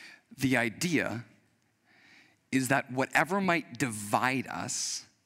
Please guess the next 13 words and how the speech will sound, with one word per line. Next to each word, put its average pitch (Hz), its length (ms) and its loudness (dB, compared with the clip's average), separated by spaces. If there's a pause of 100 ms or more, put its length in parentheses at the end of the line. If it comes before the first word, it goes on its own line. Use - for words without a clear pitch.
(460)
according 151 520 0
to 147 220 2
our 120 300 2 (420)
demographic 139 1040 2
dis-, - 320 0 (220)
differences, 101 1080 -2 (1400)
doesn't 123 440 0
divide 107 600 2
or 113 80 -2
define 110 500 -2
us 98 160 -4
in 95 180 -8
Christ. - 640 -12